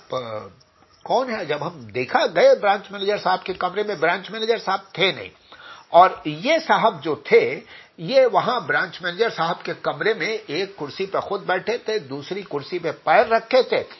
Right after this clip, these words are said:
और बैठे हुए थे। तो हमने जाकर देखा, अरे हमने कहा यार सिद्दीकी तुम? तो अब वो थोड़ा बोले कि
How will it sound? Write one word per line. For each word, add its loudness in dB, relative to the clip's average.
और 10
बैठे 4
हुए 2
थे। -10
तो 2
हमने -8
जाकर -4
देखा, -6
अरे -4
हमने -4
कहा -4
यार -4
सिद्दीकी -10
तुम? 4
तो 6
अब 2
वो 4
थोड़ा 0
बोले -8
कि -12